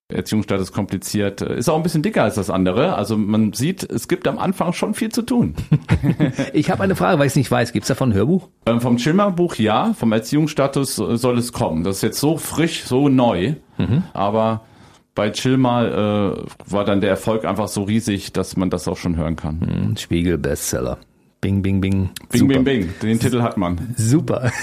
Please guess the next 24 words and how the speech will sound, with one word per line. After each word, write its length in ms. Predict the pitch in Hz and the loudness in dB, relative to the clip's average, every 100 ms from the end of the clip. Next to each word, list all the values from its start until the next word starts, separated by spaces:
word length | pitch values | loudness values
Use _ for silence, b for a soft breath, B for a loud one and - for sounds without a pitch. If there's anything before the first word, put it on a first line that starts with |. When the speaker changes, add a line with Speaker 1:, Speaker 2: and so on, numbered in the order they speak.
| 175 | -2
Speaker 2:
<laughs> 260 | - - 117 | -2 -2 0
Dann 160 | 135 | 2
sage 140 | 135 196 | 2 2
ich 60 | 196 | 2
mal 100 | 170 | 2
ganz 200 | 165 - | 0 2
kurz 200 | 180 170 | 2 4
nochmal 300 | 147 143 139 | 4 4 4
ein 100 | 123 | 4
wichtigen, 560 | - 147 123 120 95 | 2 2 2 0 0
wichtige 300 | 123 - 117 | 0 2 0
Termine. 340 | 113 104 120 139 | 2 2 2 2
Erster 320 | 120 - - | 0 0 -2
Oktober 420 | - - 113 131 | -2 0 2 2
zweiundzwanzig 680 | - 107 110 - 107 110 107 | 0 0 0 2 0 0 -2
Bad 180 | 95 90 | -2 -2
Saro 420 | 90 69 92 170 | -2 -2 0 2
mit 180 | 208 139 | 2 2
dem 60 | 135 | 0
Programm 300 | 131 123 104 | 0 0 0
Chill 220 | 92 - 92 | 0 0 2
mal, 280 | 117 180 - | 2 2 4
ne? 160 | 90 | 2
Speaker 1:
Ja. 220 | 98 90 | 2 -2